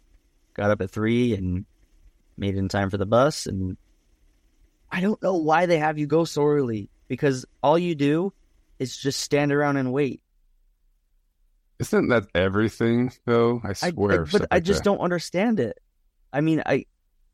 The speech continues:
Speaker 1: if, if it was buses coming constantly throughout the morning, fine. But we were at the tail end of it at four o'clock. I think we were the last bus. And then we get there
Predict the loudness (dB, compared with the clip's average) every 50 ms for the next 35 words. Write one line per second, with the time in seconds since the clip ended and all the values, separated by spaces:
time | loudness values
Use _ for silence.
0 | _ -2 -2 -2 -4 -10 _ _ _ _ _ _ _ _ _ _ _ -4 -4 -4
1 | 0 2 2 4 4 2 2 0 -2 -6 -10 -12 -16 _ -2 0 0 0 2 -2
2 | -4 -4 -4 -4 -2 0 2 2 2 2 0 -2 -2 -2 -2 -2 -2 -2 -2 -4
3 | -4 -4 -2 -2 -2 -4 -4 -2 0 2 2 2 2 0 -2 -2 0 0 0 0
4 | -2 -2 -4 -8 -12 _ _ -2 0 2 2 2 2 0 -2 -4 -8 -10 -10 -4
5 | -2 -2 -2 -2 -2 -4 -4 0 0 0 0 0 -6 _ _ _ _ -2 2 2
6 | 2 2 2 -2 -6 -2 0 2 2 2 2 2 0 0 0 0 -2 -4 _ _
7 | _ _ _ _ _ _ _ _ _ _ _ _ -6 -6 -6 -4 -2 -2 -2 -2
8 | -2 -4 -6 -6 -4 -6 -6 -8 _ _ _ -6 -2 -2 0 2 2 4 4 4
9 | 4 4 2 2 0 0 0 2 2 2 -2 -6 -10 -16 -20 _ _ _ _ _
10 | _ _ _ _ _ _ _ _ _ _ _ _ _ _ _ _ _ _ _ _
11 | _ _ _ -2 0 0 2 0 0 0 0 -2 0 0 2 2 2 2 -2 -4